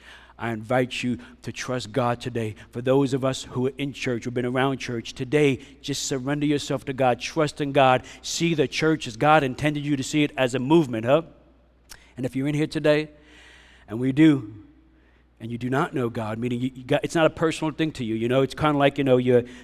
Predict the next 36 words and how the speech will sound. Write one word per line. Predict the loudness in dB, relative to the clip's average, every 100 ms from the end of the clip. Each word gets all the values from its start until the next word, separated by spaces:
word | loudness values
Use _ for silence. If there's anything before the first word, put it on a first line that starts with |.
| -10
church | 4 6 6 2
was | -2
you | 2
go | 6 6
to | 4
church | 2 2 2 -2
and | -6
you | 0
do | 4
that | 8 8 6
thing | 0
and | 0
God's | 4 6 6 4
there, | 4 4
and |
then | 0
you | 0 0
leave | 0 4 6 6 4
church | 2 2 2
and |
God's | 4 6 4
not | 2 2 4
there. | 0
It's | 0
not | -2 0
really | 0
a | 0
part | 2 4
of | 4
your | 4
life. | 4 4
It's | 2
not | 2 2
a |
personal | 2 -2 -2 -6
thing. | -4 -4 -4